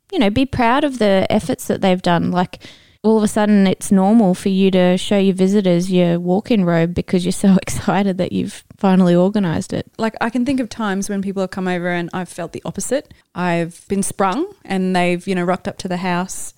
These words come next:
Speaker 2: unannounced, and I've thought, "Oh, I have not had time to organise."
Speaker 1: Mm.
Speaker 2: Or they'll come inside and I'll say things like, "Oh, excuse the mess," <laughs> haha,
Speaker 1: Mm.
Speaker 2: you know?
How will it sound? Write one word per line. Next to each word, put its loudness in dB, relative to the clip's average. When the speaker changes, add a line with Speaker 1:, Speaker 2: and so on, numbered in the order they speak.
Speaker 2:
unannounced, -2
and -2
I've -4
thought, -4
"Oh, -4
I -2
have -4
not -2
had -4
time -4
to -6
organise." -4
Speaker 1:
Mm. 0
Speaker 2:
Or -2
they'll 0
come -6
inside -6
and -10
I'll -6
say -8
things -10
like, -12
"Oh, -8
excuse -4
the -8
mess," -2
<laughs> -14
haha, 2
Speaker 1:
Mm. 2
Speaker 2:
you 0
know? 0